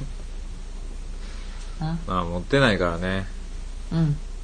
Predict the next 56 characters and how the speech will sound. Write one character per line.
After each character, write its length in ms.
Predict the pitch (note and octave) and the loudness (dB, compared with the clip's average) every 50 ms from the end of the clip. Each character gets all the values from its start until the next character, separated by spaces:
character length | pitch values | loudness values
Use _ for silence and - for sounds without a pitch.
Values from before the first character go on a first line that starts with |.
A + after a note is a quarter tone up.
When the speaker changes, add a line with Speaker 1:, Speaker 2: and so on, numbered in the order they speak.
| - - - | -8 -6 -4
Speaker 2:
そ 100 | - D3+ | -2 -2
う 40 | D3 | -2
そ 120 | - D3 | -2 0
う、 40 | C#3 | 2
持 120 | C#3+ F3 | 2 2
っ 20 | F3+ | 6
て 120 | - C4+ | 8 10
な 140 | B3 G#3+ E3+ | 12 12 10
い 60 | D3 | 10
ね。 160 | B2+ A#2+ A#2+ - - - - - - - - - | 6 4 0 -4 -6 -6 -6 -6 -6 -6 -8 0
そ 120 | - - | 4 6
れ 100 | C#4 D4 | 8 10
が 80 | C#4+ C#4+ | 10 10
一 160 | C#4+ C4+ - | 8 6 8
番 140 | A#3 C4+ C4 | 10 12 12
お 40 | B3+ | 12
も 160 | B3+ B3+ B3 | 12 12 12
ろ 120 | A3 F3+ | 12 10
い 40 | D3+ | 10
ん 40 | C#3+ | 8
や、 60 | C3+ | 6
や 40 | C3+ | 4
っ 20 | C3 - | 0 0
ぱ。 80 | - A2+ | 0 0
持 120 | C#3+ D3 | 2 0
っ 20 | |
て 160 | - - - B3+ | 4 8 10 12
な 120 | A3+ G3+ | 12 12
い 60 | F3 | 10
け 120 | D3+ E3+ D#3 | 10 8 6
ど 80 | C#3+ | 8
な 160 | C#3 D3 D#3+ | 8 8 8
っ 100 | F3 E3 | 8 8
て 60 | - - | 4 2
最 200 | - - G3 G3 | 6 10 12 12
後 100 | G3 F#3+ | 12 12
に 140 | D#3+ D3 C#3+ | 10 10 10
言 100 | D#3 D#3+ | 8 8
え 80 | D#3+ D#3+ | 8 8
る 60 | D#3 | 6
ん 60 | D3 C#3+ | 6 4
や、 40 | B2+ | 2
や 60 | B2 | 0
っ 40 | B2 - | -2 0
ぱ 60 | - B2+ | 0 0
お 60 | C3 | 0
も 120 | C3+ C3 | 0 0
ろ 60 | A#2+ | -2
い。 0 | |
Speaker 1:
持 0 | |
っ 40 | G#2+ - - - - | -4 -4 -4 -4 -2
て 100 | - F#2+ | 2 4
な 100 | F#2 F2+ | 4 4
い 40 | E2+ - - - | 2 0 -4 -6
け 60 | - | -6
ど。 60 | - | -6